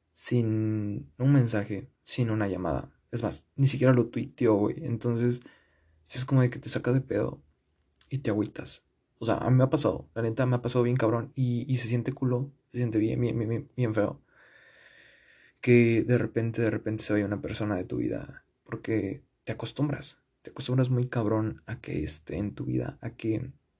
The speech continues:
esté ocupando ese, ese, ese huequito que tú le formaste para, para ella, para ese alguien, ¿sabes? Entonces,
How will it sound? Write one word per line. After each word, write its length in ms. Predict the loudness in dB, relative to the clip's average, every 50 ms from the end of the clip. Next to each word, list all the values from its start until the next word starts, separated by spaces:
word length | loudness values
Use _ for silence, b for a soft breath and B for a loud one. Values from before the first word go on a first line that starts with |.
| _ _ _ _ _ _ _ _ _ _ _ _ _ _ _ _ _ _ -4
esté 300 | -4 -4 -2 2 2 2
ocupando 520 | 2 0 -2 -8 -4 -4 -2 -2 0 -2
ese, 340 | -2 -2 -2 -2 -2 -2 -2 -2
ese, 320 | -4 -2 0 -2 -2 -2 -2
ese 220 | -4 0 0 0
huequito 580 | 0 0 -2 -4 -4 -8 -10 -8 -6 -6 -6 -4
que 80 | -6
tú 300 | -8 -8 -6 -4 -2 0
le 240 | 0 0 0 0 -2
formaste 720 | -2 -4 -8 -8 -8 -6 -4 -4 -4 -4 -6 -8 -12 -14
para, 500 | -14 -12 -10 -8 -6 -6 -6 -8 -8 -12 _ _
para 240 | -6 -4 -2 0 0
ella, 340 | 0 0 0 -4 -8 -10 -6
para 220 | -4 -4 -2 -2
ese 320 | -4 -4 -6 -4 -4 -4
alguien, 400 | -4 -4 -6 -8 -8 -10 -10 -8
¿sabes? 380 | -4 -4 -4 -4 -4 -6 -12 _ b b b b b b b b b b b b -6
Entonces, 640 | -4 -2 0 2 2 2 2 2 0 0 -2 -8